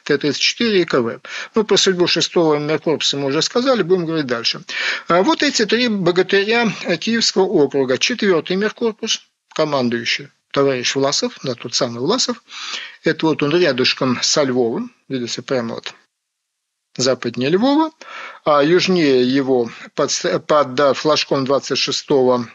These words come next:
а, двадцать шестой армии в полосе сорок девятой стрелкового корпуса, восьмой мехкорпус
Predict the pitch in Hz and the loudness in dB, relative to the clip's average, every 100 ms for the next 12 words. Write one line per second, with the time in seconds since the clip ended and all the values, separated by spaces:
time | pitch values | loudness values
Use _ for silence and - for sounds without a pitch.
0 | - 151 - 135 156 - 143 151 135 - | -6 -6 -4 0 0 0 0 2 2 0
1 | 123 123 - 143 208 220 247 247 247 - | -2 -4 -2 -2 2 0 2 0 -2 -16
2 | - - - 143 - 135 - 135 123 139 | -18 -8 -2 0 0 -2 0 0 2 0
3 | 113 120 - 131 113 123 131 151 277 262 | 0 -4 -2 -4 -2 -2 0 -2 -4 -2
4 | 262 - 139 160 - 147 120 151 - 226 | -2 0 2 2 0 -2 -2 -4 -2 -4
5 | 220 254 - | -2 -8 -8